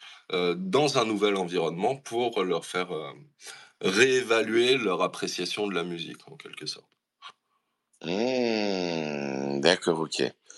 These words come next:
Speaker 2: Donc là, on voit, on visite cette galerie, mais il se passe des choses, du coup, dans ce club. J'imagine qu'il y a des moments, il y a des,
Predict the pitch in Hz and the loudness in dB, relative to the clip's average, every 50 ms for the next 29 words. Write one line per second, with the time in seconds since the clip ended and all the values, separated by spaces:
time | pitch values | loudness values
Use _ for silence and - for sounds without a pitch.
0 | - - - - - 92 101 - 151 160 143 104 92 113 117 110 104 85 73 85 | -16 -16 -14 0 2 2 6 6 6 4 4 2 4 4 4 4 2 -2 -8 -10
1 | 98 98 123 127 - - 95 78 73 76 67 67 65 78 98 120 214 202 - _ | -12 -10 -10 -12 -10 -10 -10 -4 -2 -2 0 0 -2 -4 -4 -6 -6 -10 -12 _
2 | - 82 95 113 147 - - - - - - - 110 131 123 - - 92 92 - | -4 0 0 0 0 0 -4 -6 -8 -8 2 2 4 4 4 0 0 -2 0 0
3 | - - 135 143 131 107 90 82 82 - - - 80 76 71 - - - 71 - | 2 2 2 2 2 0 -4 -8 -12 -12 -12 -12 -8 -6 -6 -6 -6 -10 -10 -6
4 | - 73 73 69 65 62 64 69 73 73 69 73 104 110 - - 69 71 73 73 | 0 0 0 0 0 -6 -8 -6 -4 -6 -6 -6 -8 -6 -2 -2 0 -2 -2 -6
5 | 78 82 90 85 85 87 95 110 135 143 135 98 71 67 71 71 69 69 69 | 2 2 2 2 4 4 4 4 4 0 -2 -4 -6 -8 -12 -20 -20 -20 -20